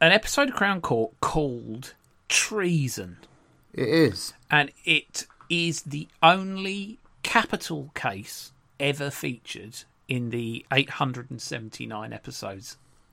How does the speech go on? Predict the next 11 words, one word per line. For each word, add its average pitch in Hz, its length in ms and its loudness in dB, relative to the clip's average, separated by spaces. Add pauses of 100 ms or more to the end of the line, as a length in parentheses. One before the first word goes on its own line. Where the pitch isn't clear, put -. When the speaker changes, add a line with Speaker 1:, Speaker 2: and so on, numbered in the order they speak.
Speaker 1:
of 117 240 -10
Crown 107 300 -6
Court. - 260 -10 (300)
It 127 220 -6
deals 143 500 0
with 131 260 -4
the 123 80 -10
trial 143 800 -2 (140)
of 123 400 -4 (520)
a 117 500 -2 (560)
Belgian 160 800 2